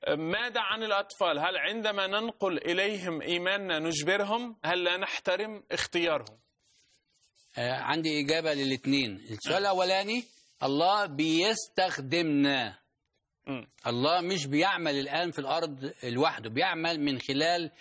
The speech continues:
Speaker 2: الكنيسة أو جماعة المؤمنين، وعشان كده هو قال: "اكرزوا للعالم كله، اذهبوا واكرزوا بالإنجيل للخليقة كلها".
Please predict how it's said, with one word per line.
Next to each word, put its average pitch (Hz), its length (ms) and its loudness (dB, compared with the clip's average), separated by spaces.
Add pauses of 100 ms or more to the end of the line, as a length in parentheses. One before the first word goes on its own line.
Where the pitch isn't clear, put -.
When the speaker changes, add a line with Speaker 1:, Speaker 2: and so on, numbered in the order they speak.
(160)
Speaker 2:
الكنيسة 151 640 0
أو 131 260 0
جماعة 135 460 0
المؤمنين، 127 640 0 (340)
وعشان 117 240 0
كده 180 400 2 (220)
هو 165 120 2
قال: 165 480 0
"اكرزوا 202 800 0 (280)
للعالم 170 640 2
كله، 208 480 2 (640)
اذهبوا 151 400 0
واكرزوا 165 400 0
بالإنجيل 135 680 0
للخليقة 190 500 0
كلها". 196 500 -2